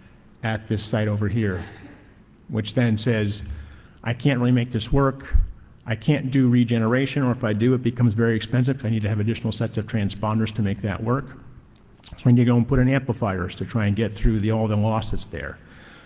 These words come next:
When you get to the point of saying, "I'm gonna put amplifiers in," you might as well stop there because it becomes extremely complex, and I won't get into all the issues about power balancing and things like that at this point in time.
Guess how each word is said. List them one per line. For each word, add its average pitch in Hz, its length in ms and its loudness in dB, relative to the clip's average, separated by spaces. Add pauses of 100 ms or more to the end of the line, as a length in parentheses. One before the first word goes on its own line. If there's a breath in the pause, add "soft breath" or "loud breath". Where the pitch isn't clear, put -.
(380 loud breath)
When 117 100 4
you 113 60 2
get 139 80 4
to 139 120 2
the 131 60 -6
point 135 160 4
of 127 80 0
saying, 123 140 2
"I'm 120 40 6
gonna 117 140 4
put 123 140 0
amplifiers 131 520 2
in," 131 380 2 (260)
you 113 140 2
might 117 220 2
as 117 100 0
well 110 100 0
stop 113 380 -2
there 104 500 0 (440 loud breath)
because 107 280 0
it 107 80 2
becomes 104 320 -2
extremely 107 460 0
complex, 104 840 -2 (140)
and 104 100 -4
I 107 40 0
won't 107 200 0
get 113 100 0
into 101 140 0
all 104 140 -2
the 101 140 0
issues 98 240 -4
about 98 240 -4
power 107 240 -2
balancing 98 420 -2
and 85 80 -4
things 98 240 -2
like 90 120 -6
that 98 180 -6
at - 80 -12
this 95 120 -10
point - 260 -6
in 92 100 -8
time. 98 340 -8